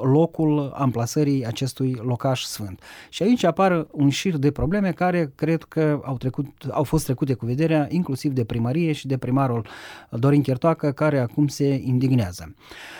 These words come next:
Să o luăm pe rând. Există planul general urbanistic, care este un document foarte, foarte bun, elaborat și ulterior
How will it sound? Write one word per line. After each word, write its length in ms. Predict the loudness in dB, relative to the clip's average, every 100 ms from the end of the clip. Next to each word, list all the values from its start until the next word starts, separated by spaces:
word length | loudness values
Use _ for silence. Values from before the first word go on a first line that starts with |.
| -20 -14 -8
Să 140 | 0 4
o 40 |
luăm 200 | 4 4
pe 100 | 4
rând. 440 | 2 0 -6 -14 -6
Există 380 | -2 0 2 0
planul 440 | 2 4 6 4 2
general 680 | 4 6 6 4 2 -6 -4
urbanistic, 640 | 0 2 4 4 2 0
care 140 | 2
este 140 | 2 2
un 60 |
document 380 | 2 2 2 0
foarte, 320 | 0 -2 0
foarte 340 | -2 -2 -2 -4
bun, 360 | 0 2 0 0
elaborat 680 | 0 2 2 2 4 2
și 220 | -2 -4 0
ulterior 720 | 0 0 0 2 2 2